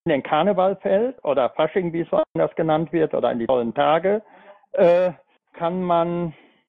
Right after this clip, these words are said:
dann, äh, haben wir uns gedacht, dass man in der Fastenzeit Karnevalsumzüge machen könnte oder ein Karnevalsumzug,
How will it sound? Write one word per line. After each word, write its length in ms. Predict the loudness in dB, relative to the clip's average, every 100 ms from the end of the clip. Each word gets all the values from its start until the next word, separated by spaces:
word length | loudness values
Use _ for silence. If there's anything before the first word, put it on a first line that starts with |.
| _ -2
dann, 460 | -2 0 -4 -4
äh, 420 | -2 0 2 0 -2 _ _ -20 -20
haben 240 | -6 -2 0
wir 140 | 0
uns 120 | -2 -4
gedacht, 300 | -2 -2 -4 -12 -20 -12
dass 160 | -8 -4
man 140 | -2
in 160 | 0 0
der 140 | 0
Fastenzeit 760 | -2 -4 -6 -8 -10 -2 -2 -2
Karnevalsumzüge 920 | -2 -2 0 -2 -4 -14 -10 -8 -4
machen 300 | -4 -6 -8
könnte 340 | -8 -8 -8
oder 260 | -6 -4 -4
ein 120 | -4
Karnevalsumzug, 960 | -2 0 0 -2 -4 -8 -12 -8 -10